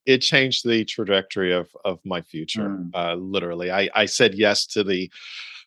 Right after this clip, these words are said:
Speaker 1: being the commencement speaker and was the youngest ever, spoke for ten thousand people. And it just, uh,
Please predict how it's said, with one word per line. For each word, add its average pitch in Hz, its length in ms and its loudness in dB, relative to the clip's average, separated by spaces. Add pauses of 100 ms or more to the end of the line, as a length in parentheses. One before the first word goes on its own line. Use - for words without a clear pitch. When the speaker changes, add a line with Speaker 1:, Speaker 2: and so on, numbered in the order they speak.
(100)
Speaker 1:
being 131 180 8
the 113 80 6
commencement 120 500 2
speaker 107 600 6
and 98 140 2
was 101 140 0
the 104 80 -2
youngest 98 440 2
ever, 98 540 4
spoke - 440 2
for 95 200 -4
ten 104 240 -2
thousand 92 380 0
people. 95 580 2
And 87 200 2
it 92 160 0
just, - 400 0
uh, 87 260 4